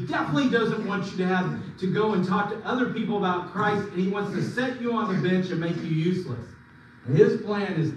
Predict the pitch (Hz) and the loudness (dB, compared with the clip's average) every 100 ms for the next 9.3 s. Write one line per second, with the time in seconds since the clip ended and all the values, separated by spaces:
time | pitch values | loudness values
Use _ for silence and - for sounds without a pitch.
0 | 151 151 160 160 156 156 156 156 147 127 | -2 -2 0 -2 -2 0 0 0 -4 -4
1 | 113 120 - 123 151 160 117 - 170 185 | -10 -12 -12 -12 -12 -10 -12 -12 -14 -14
2 | 190 - 160 143 127 113 165 160 - - | -16 -16 -16 -14 -14 -14 -14 -14 -16 -20
3 | - - 139 135 156 - 135 131 165 151 | -20 -18 -16 -8 -6 -6 -6 -6 -6 -8
4 | 143 120 113 107 107 - - - 127 127 | -8 -6 -6 -6 -8 -14 -16 -8 -6 -4
5 | 156 - - - 110 113 110 - - 151 | -6 -8 -16 -14 -10 -8 -10 -12 -12 -10
6 | 160 147 127 110 - - - - 113 139 | -10 -6 -6 -6 -10 -16 -20 -12 -8 -4
7 | 131 123 123 104 101 113 147 131 - - | -2 -4 -4 -8 -10 -10 -8 -10 -12 -16
8 | - - - 110 113 127 113 107 120 127 | -20 -20 -10 -4 -2 -2 -4 -4 -4 -2
9 | 107 90 90 | -2 -4 -10